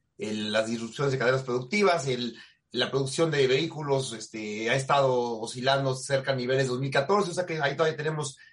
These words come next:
eh, choques de fuera que estamos digiriendo. El, lo, eh, lo, los servicios tenemos, eh, todavía, eh, componentes importantes, muchas cosas que tienen que ver con el esparcimiento, algunos subsectores del turismo, eh, muy golpeados,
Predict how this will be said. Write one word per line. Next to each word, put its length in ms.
eh, 100
choques 320
de 100
fuera 260
que 80
estamos 280
digiriendo. 640
El, 720
lo, 200
eh, 260
lo, 260
los 160
servicios 500
tenemos, 460
eh, 260
todavía, 580
eh, 460
componentes 480
importantes, 640
muchas 220
cosas 220
que 60
tienen 160
que 80
ver 100
con 120
el 40
esparcimiento, 720
algunos 480
subsectores 600
del 140
turismo, 560
eh, 160
muy 220
golpeados, 600